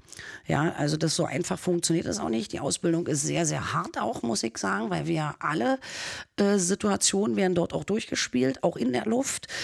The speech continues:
dass wir als Beispiel einen Absprung machen und der Gast, äh, ganz wild mit Armen, Händen und Beinen alles, äh, wedelt und dann muss ich diesen Gast natürlich stabilisieren, weil wir auf dem Bauch auch nach unten fallen möchten. So ist unser Ziel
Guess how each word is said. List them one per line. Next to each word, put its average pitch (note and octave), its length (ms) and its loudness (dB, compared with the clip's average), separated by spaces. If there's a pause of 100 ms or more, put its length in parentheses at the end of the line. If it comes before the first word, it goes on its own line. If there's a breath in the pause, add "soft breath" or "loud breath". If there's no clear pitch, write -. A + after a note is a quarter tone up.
(160 loud breath)
dass - 240 2
wir - 80 2
als - 180 0
Beispiel - 300 0
einen - 100 0
Absprung - 460 0
machen A3 440 2
und F3 320 0
der F3 120 4
Gast, F3 380 2
äh, F3 340 2 (320 loud breath)
ganz F3+ 320 4
wild G#3 260 2
mit A3 200 2
Armen, A3 300 4
Händen G#3+ 320 4
und G3+ 160 2
Beinen E3 280 0
alles, F#3 360 0
äh, G3 380 2
wedelt A3 480 2
und G3 240 2
dann E3+ 100 4
muss F#3 180 4
ich A3 100 0
diesen F#3+ 260 2
Gast - 180 2
natürlich F#3 340 2
stabilisieren, F#3 680 2
weil E3 140 4
wir F3+ 180 2
auf E3 120 -2
dem F#3 100 0
Bauch E3+ 280 2
auch F3 160 2
nach F3+ 140 0
unten G3 280 0
fallen E3 280 2
möchten. G#3 400 0
So F#2 160 0
ist - 100 0
unser E3+ 320 2
Ziel A#3 320 4